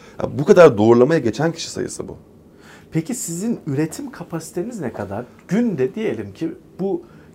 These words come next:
Speaker 2: kitap yurdu doğrudan yayıncılık hizmetinden
Speaker 1: Evet.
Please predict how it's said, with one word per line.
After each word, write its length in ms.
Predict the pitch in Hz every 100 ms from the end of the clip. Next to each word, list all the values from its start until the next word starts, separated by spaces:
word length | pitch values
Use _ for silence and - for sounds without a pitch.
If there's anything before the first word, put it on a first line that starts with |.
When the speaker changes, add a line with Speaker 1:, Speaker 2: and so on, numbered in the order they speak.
| -
Speaker 2:
kitap 380 | - 175 190 175
yurdu 320 | 135 131 170
doğrudan 400 | 170 175 143 160
yayıncılık 600 | 175 165 160 160 160 170
hizmetinden 760 | 170 160 143 131 127 113 107 139
Speaker 1:
Evet. 120 | 117